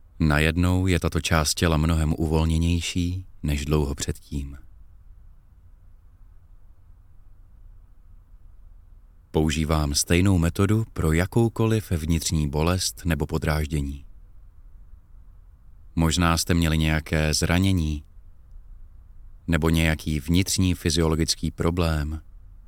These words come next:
například bolavé koleno,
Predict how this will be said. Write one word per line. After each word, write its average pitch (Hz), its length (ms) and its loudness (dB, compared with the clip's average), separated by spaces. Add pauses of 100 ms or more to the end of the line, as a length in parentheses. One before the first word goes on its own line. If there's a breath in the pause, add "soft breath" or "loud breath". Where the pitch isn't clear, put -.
(560)
například 80 720 0
bolavé 73 440 2
koleno, 85 680 2